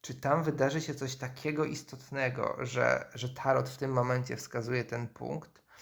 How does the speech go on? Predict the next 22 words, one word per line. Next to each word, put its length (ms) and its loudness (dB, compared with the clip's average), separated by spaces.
Em, 920 2
czy 120 -2
chodzi, 440 0
może, 540 4
ale 160 2
może 260 2
też 200 -4
chodzić 300 -2
oczywiście 440 -6
nie 140 -2
tylko 300 0
o 80 0
konkretne 500 0
wydarzenie, 600 0
ale 180 0
może 240 -2
chodzić 280 -6
o 120 -12
sferę. 560 0
O 80 -4
sferę 380 6
bycia, 320 0